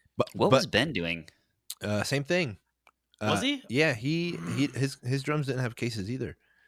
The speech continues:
Speaker 1: Um,
Speaker 3: I could have sworn he had cases.
Speaker 1: uh, I don't
Speaker 3: Maybe
Speaker 1: remember.
Speaker 3: not. I don't know.
Speaker 1: But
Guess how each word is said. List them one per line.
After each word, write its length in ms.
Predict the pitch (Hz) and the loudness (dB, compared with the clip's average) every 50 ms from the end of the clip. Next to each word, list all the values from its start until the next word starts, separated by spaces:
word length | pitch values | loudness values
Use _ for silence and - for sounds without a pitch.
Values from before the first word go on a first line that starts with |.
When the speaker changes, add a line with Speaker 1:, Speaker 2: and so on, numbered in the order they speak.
| _ _ _ _ _ _ - - | _ _ _ _ _ _ -10 -4
Speaker 1:
Um, 500 | 85 87 90 90 87 82 78 73 64 - _ _ _ _ _ _ _ _ | -2 -2 -2 -2 -2 -4 -6 -10 -12 -16 _ _ _ _ _ _ _ _
Speaker 3:
I 60 | - - | -20 -20
could 100 | - 131 | -18 -16
have 80 | 113 | -18
sworn 220 | - - 101 95 90 | -16 -14 -14 -14 -14
he 60 | 85 | -16
had 140 | 80 80 _ | -18 -20 _
cases. 540 | - 85 82 - - 92 95 87 - - _ _ _ _ _ _ _ _ _ _ _ _ _ _ _ _ _ _ | -18 -18 -18 -18 -18 -18 -18 -18 -18 -18 _ _ _ _ _ _ _ _ _ _ _ _ _ _ _ _ _ _
Speaker 1:
uh, 760 | - - 92 92 92 92 92 87 87 87 76 - - - - - | -8 -6 -4 -2 -2 -2 -4 -4 -6 -8 -10 -10 -12 -12 -12 -10
I 40 | - | -10
don't 220 | 95 101 90 78 80 | -8 -8 -8 -8 -8
Speaker 3:
Maybe 200 | 87 87 85 98 | -8 -8 -6 -6
Speaker 1:
remember. 200 | 87 82 82 87 | -8 -8 -10 -12
Speaker 3:
not. 120 | 85 80 - _ - - | -14 -20 -20 _ -20 -20
I 60 | 101 101 | -18 -16
don't 160 | 92 92 82 | -16 -16 -16
know. 80 | 85 90 _ _ _ | -18 -20 _ _ _
Speaker 1:
But 300 | 107 107 110 113 104 | 0 2 2 2 0